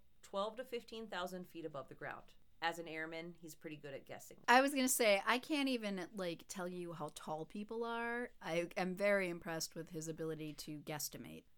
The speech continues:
Speaker 1: So this was an experienced airman. He, he knew what he was talking about. He stated that they lit up like light bulbs, but traveled at several times the speed of a jet fighter, based on their movements.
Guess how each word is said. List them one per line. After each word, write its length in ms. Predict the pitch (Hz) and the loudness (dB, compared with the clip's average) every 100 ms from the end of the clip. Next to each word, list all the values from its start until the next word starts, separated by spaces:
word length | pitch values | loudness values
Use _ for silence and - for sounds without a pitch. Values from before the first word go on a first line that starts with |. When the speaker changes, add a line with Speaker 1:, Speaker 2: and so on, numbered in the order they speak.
| - | -12
Speaker 1:
So 200 | 208 165 | 0 4
this 180 | 226 311 | 4 2
was 140 | 285 | 0
an 80 | 269 | -2
experienced 600 | 240 - 220 208 175 151 | -4 -4 -4 -2 -2 -2
airman. 320 | 156 147 135 131 | -4 -4 -8 -10
He, 180 | 180 160 - | -12 -12 -14
he 200 | - 208 | -8 -4
knew 100 | 185 | -4
what 100 | 147 | -4
he 80 | |
was 140 | - - | -8 -8
talking 260 | 117 - | -6 -8
about. 200 | - - - | -12 -14 -8
He 160 | 247 | -6
stated 460 | 269 285 277 285 220 | -4 -2 -2 -2 -4
that 140 | 220 | -6
they 120 | 220 196 | -4 -6
lit 300 | 165 185 226 | -2 0 2
up 220 | 233 - - - - | 0 -2 -20 -20 -10
like 180 | 170 160 147 | -4 -2 0
light 280 | 156 196 - | -2 -2 -2
bulbs, 420 | 262 302 285 - | -2 -2 -6 -6
but 160 | 180 - | -6 -6
traveled 480 | - 196 202 214 | -2 0 2 0
at 180 | 180 - | -4 -4
several 540 | - - 226 262 294 277 - | -8 -2 -2 0 -4 -6 -2
times 340 | 226 220 214 | 0 0 -2
the 80 | 202 | -10
speed 320 | 190 - 196 | -12 -8 -8
of 80 | 180 | -6
a 60 | 160 | -6
jet 320 | 151 156 - | -4 -4 -4
fighter, 380 | 143 107 - - - | -8 -8 -10 -16 -8
based 280 | 160 156 151 | -6 -6 -4
on 120 | 151 | -4
their 120 | 147 131 | -4 -10
movements. 640 | 127 - - - - | -12 -16 -20 -18 -16